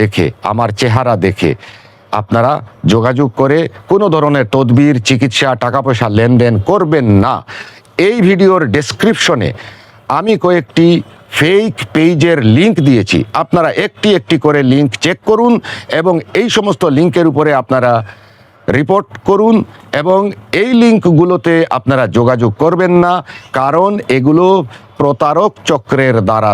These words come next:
তৈরি ফেক পেজ, এগুলো আমার নয়। এবং এগুলোতে যারা বিভিন্ন ধরনের কমেন্ট করেছেন আমাকে উদ্দেশ্য করে,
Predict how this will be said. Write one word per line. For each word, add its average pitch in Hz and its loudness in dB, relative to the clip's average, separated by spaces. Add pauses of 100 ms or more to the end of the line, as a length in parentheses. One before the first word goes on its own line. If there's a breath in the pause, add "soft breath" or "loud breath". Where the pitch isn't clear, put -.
(120)
তৈরি 156 4 (280)
ফেক 117 2 (140)
পেজ, 160 0 (340 loud breath)
এগুলো 120 2 (260)
আমার 95 -2 (200)
নয়। 147 -2 (420 loud breath)
এবং 254 0 (160)
এগুলোতে 185 0 (140)
যারা 135 2 (320 loud breath)
বিভিন্ন 143 2 (100)
ধরনের 127 2 (100)
কমেন্ট 226 0
করেছেন 175 -2 (460 loud breath)
আমাকে 233 0 (120)
উদ্দেশ্য 110 2 (160)
করে, 107 2